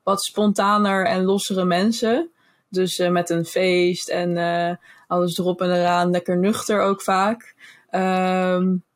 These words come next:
dus dat is een beetje de hoek waar ik denk ik dan nu in zit. Maar misschien heb ik de andere kant nog niet gehad. Of nou, tre-, trekken mijn films die mensen niet aan. En dat is helemaal prima.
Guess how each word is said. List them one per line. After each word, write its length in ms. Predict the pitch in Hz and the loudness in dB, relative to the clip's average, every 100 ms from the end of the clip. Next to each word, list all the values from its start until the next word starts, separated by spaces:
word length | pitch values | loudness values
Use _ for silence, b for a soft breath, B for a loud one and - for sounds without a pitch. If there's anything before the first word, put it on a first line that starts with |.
| _ _ - | _ _ -4
dus 180 | 196 | -2
dat 220 | 185 208 220 | 2 2 2
is 100 | 220 | 2
een 120 | 214 | 4
beetje 300 | 202 208 220 | 4 2 2
de 60 | 196 | 2
hoek 240 | 190 226 | 2 0
waar 140 | 202 | 0
ik 100 | 196 | 0
denk 160 | 185 208 | 2 0
ik 120 | 196 | 2
dan 160 | 196 196 | 2 2
nu 180 | 202 - | 2 0
in 200 | 196 214 | 0 2
zit. 300 | 214 247 233 | 2 0 2
Maar 400 | 196 190 196 B B B B B _ _ _ - | 2 2 0 B B B B B _ _ _ -4
misschien 400 | 202 202 - 226 | 2 2 2 2
heb 160 | 220 208 | 4 4
ik 140 | 196 | 2
de 60 | 185 | 2
andere 380 | 190 214 202 | 4 4 2
kant 200 | 196 190 | 0 2
nog 140 | 196 190 | 2 2
niet 240 | 202 196 | 0 0
gehad. 380 | - 180 196 233 | -2 2 2 0
Of 300 | 180 180 - - | -4 -6 -10 -4
nou, 400 | 180 175 175 175 _ | 0 2 2 -2 _
tre-, 400 | - 196 - - | -4 -4 -2 -4
trekken 280 | 190 196 196 | -2 -4 0
mijn 180 | 196 185 | 0 0
films 360 | - 196 190 - | 0 0 0 -2
die 120 | 180 | -2
mensen 320 | 180 180 175 | 0 -2 0
niet 160 | 175 165 | -2 0
aan. 220 | 170 208 | 0 0
En 60 | 185 | 0
dat 140 | 175 | 0
is 100 | 175 | -2
helemaal 260 | 170 175 175 | 0 0 -2
prima. 540 | - 185 190 190 247 | -2 -2 0 -2 -4